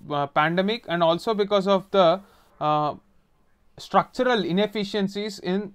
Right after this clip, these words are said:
carrying out the program. So definitely this Poshan Ma is one such opportunity to relook at all our priorities and streamline the processes to achieve these targets.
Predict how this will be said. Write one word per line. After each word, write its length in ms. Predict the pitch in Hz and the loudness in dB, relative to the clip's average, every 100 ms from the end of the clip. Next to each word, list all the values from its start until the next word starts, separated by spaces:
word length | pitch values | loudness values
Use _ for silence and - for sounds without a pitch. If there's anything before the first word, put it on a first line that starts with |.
| - | 0
carrying 340 | 160 180 196 | 4 4 4
out 160 | 190 170 | 2 0
the 80 | 190 | -4
program. 460 | 151 143 131 120 - _ _ _ _ _ | 0 -2 -2 -8 -12 _ _ _ _ _
So 220 | - 202 | -2 0
definitely 580 | 160 180 175 262 208 233 | 4 2 2 -4 -2 -2
this 240 | 190 214 | 2 0
Poshan 480 | - 190 190 233 220 | 2 0 2 2 0
Ma 280 | 208 160 196 - _ _ | 2 2 0 -8 _ _
is 260 | - 180 147 | 0 0 0
one 280 | 127 175 226 | 4 4 4
such 200 | 247 208 | 0 2
opportunity 760 | 175 156 202 202 208 202 202 226 | 0 2 0 2 2 2 0 -4
to 300 | 208 226 - | -2 -2 -2
relook 440 | 127 165 240 247 202 | 0 2 2 0 4
at 180 | 214 202 | 2 2
all 220 | 151 175 | 2 4
our 140 | 202 190 | 6 4
priorities 720 | 185 151 160 160 156 220 202 | 2 4 4 2 -2 -2 0
and 280 | 185 262 - _ _ _ - - - | -2 -2 -10 _ _ _ -20 -20 -18
streamline 640 | - 196 254 262 254 233 | -4 0 2 4 2 2
the 80 | 190 | 2
processes 560 | 175 165 208 202 226 | 4 4 0 -4 -6
to 140 | - 226 | -6 -2
achieve 480 | 160 - 254 254 190 | -2 -2 -2 -2 2
these 180 | 190 | 2
targets. 540 | - 139 131 120 - | 2 0 0 -6 -12